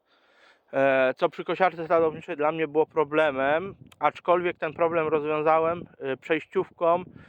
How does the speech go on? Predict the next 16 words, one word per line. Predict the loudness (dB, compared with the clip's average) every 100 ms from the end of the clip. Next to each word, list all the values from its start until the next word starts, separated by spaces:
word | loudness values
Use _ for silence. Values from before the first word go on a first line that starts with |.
| -20 -20 -20 _ -8
do | 2 6 6 4 2
kosiarki | -2 -2 0 -2 -6 -10 -8 -8 -4
na | -2 2
wałek | 2 2 0 0 -2 -6
z, | -6 -4 -2 -2 -6 -14 -4
ze | -2
sprzęgłem | -2 -2 -2 -2 -4
jednokierunkowym. | -4 -4 -4 -6 0 0 0 -6 _ _ _ _ -20 -20 _
Coś | -2 0 2
na | 0
zasadzie | 0 2 0 2
jak | -2
w | -2
kosiarkach | -6 0 -2 -2 -6
rotacyjnych. | -4 -4 -6 -10 -12 -20 -20 -20 -8
E, | -4 -2 -2